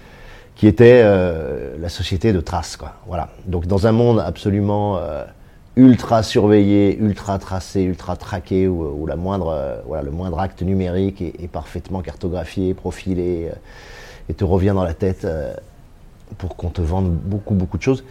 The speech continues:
Donc dans ce monde-là, c'était de dire, bah, qu'est-ce qui peut, voilà, qu'est-ce qui peut répondre à ce monde-là, qu'est-ce qui peut s'y opposer, qu'est-ce qui peut le dépasser. Et l'idée a été de bâtir ces, ces, ces êtres qui sont les Furtifs, qui sont vraiment l-, l'envers absolu de,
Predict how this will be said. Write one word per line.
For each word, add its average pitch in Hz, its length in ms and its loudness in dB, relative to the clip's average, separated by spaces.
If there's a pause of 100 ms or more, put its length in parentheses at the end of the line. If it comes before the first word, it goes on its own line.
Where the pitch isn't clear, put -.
(360)
Donc 104 100 4
dans 117 100 10
ce 131 120 4
monde-là, 127 600 10
c'était 117 300 4
de 104 80 8
dire, 113 260 6
bah, 104 140 4 (380)
qu'est-ce 139 360 4
qui 113 140 -2
peut, 120 640 6
voilà, 98 340 2
qu'est-ce - 240 -8
qui - 80 -8
peut - 100 -2
répondre 107 420 2
à 104 60 0
ce 101 140 -6
monde-là, 98 460 2
qu'est-ce 95 200 -10
qui - 140 -10
peut 98 160 -4
s'y 98 200 -4
opposer, 95 440 4
qu'est-ce 90 160 -4
qui - 100 -8
peut 95 120 0
le 87 60 2
dépasser. 101 540 0 (580)
Et 98 120 4
l'idée 92 260 6
a 113 60 12
été 98 180 4
de 82 60 2
bâtir 98 340 0
ces, 95 180 -4 (120)
ces, 80 500 -4
ces 82 220 -4
êtres 92 180 -2
qui - 80 -8
sont 95 140 -6
les 85 80 -2
Furtifs, 95 460 -6
qui 87 100 -8
sont 98 160 -4
vraiment 87 340 0
l-, 85 200 -2
l'envers 98 420 2
absolu 90 400 -2
de, 80 240 -4